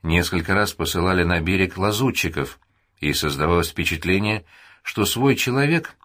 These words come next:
есть у них и в самом посёлке. Вполне возможно, что это один из моряков,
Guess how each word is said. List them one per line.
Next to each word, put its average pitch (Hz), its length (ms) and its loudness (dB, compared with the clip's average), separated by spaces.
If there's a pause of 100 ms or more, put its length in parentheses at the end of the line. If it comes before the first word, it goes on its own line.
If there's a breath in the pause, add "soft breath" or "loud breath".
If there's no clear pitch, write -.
есть 170 380 0
у - 20 2
них 165 300 0 (400 soft breath)
и 147 400 4
в - 40 -8
самом 151 300 4
посёлке. 82 640 2 (440)
Вполне 76 340 0
возможно, 101 600 0 (260 loud breath)
что - 260 -4
это 147 160 0
один 147 220 0
из 135 100 0
моряков, 151 640 2